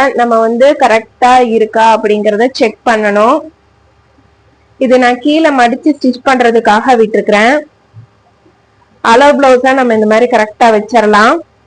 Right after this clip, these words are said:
இந்த பிளவுஸ் பாத்தீங்க அப்படின்னா நான் தான் கஸ்டமருக்கு ஸ்டிச் பண்ணி கொடுத்தேன்.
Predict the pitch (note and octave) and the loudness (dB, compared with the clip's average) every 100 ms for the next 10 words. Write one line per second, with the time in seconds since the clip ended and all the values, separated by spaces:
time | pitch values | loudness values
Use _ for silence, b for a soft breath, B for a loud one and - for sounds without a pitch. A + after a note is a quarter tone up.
0 | _ _ _ _ _ _ _ _ _ _ | _ _ _ _ _ _ _ _ _ _
1 | _ _ _ _ _ _ _ _ _ _ | _ _ _ _ _ _ _ _ _ _
2 | _ _ D#5 _ _ _ _ A#5+ _ _ | _ _ _ _ _ _ _ _ _ _
3 | _ _ _ _ _ _ _ - C4+ D4 | _ _ _ _ _ _ _ -6 -2 2
4 | D#4 C4+ B3+ C#4 - C4 B3 A#3+ B3+ A#3 | 2 2 2 2 0 -2 0 0 0 0
5 | G#3+ A#3 C4 A3 A3+ A#3+ A3 G#3 A3 A3+ | 2 2 2 0 0 0 0 -2 -2 -2
6 | A3 G#3+ A3+ G#3+ A#3 A3+ G#3+ G#3 G#3 G#3+ | -2 -2 -4 -4 -2 -2 -2 -2 -2 0
7 | B3+ | 0